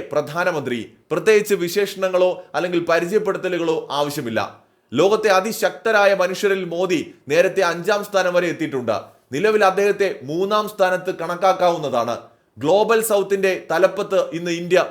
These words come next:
ഉയർന്നു വന്നിട്ടുണ്ട്. ചൈന ഒരു ഘട്ടത്തിൽ നേതൃത്വം വഹിച്ചിരുന്ന ഗ്ലോബൽ സൗത്ത് രാജ്യങ്ങളിൽ ഇന്ന് ഇന്ത്യക്കാണ് സ്വാധീനം കൂടുതലുള്ളത്. നൂറിലധികം വരുന്ന ഗ്ലോബൽ സൗത്ത് രാജ്യങ്ങളുടെ മേൽ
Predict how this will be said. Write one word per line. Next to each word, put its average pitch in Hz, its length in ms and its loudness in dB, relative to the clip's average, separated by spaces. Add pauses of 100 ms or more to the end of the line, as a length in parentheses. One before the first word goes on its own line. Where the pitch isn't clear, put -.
ഉയർന്നു 170 340 2
വന്നിട്ടുണ്ട്. 120 380 -2 (240)
ചൈന 214 280 4 (220)
ഒരു 208 180 2
ഘട്ടത്തിൽ 220 320 2 (120)
നേതൃത്വം 208 480 0
വഹിച്ചിരുന്ന 196 460 -2 (180)
ഗ്ലോബൽ 190 340 2 (100)
സൗത്ത് 190 280 0
രാജ്യങ്ങളിൽ 170 500 0 (360)
ഇന്ന് 196 220 2 (260)
ഇന്ത്യക്കാണ് 175 600 -2
സ്വാധീനം 165 480 -2 (120)
കൂടുതലുള്ളത്. 120 580 0 (380)
നൂറിലധികം 196 720 2
വരുന്ന 190 220 2 (220)
ഗ്ലോബൽ 190 400 2
സൗത്ത് 190 360 0
രാജ്യങ്ങളുടെ 185 580 0
മേൽ 147 120 0